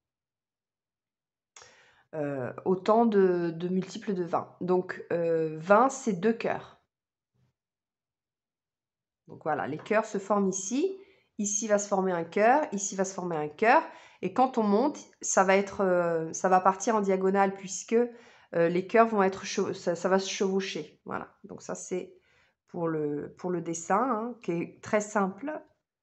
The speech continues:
Donc voilà, pour la séquence, on finit avec trois. Donc moi, je continue quatre. Donc évidemment, ça fait sept.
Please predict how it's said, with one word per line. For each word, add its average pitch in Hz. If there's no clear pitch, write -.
Donc 185
voilà, 196
pour 233
la 247
séquence, 262
on 254
finit 240
avec 208
trois. -
Donc 156
moi, 214
je 233
continue 208
quatre. 294
Donc 185
évidemment, 165
ça 165
fait -
sept. -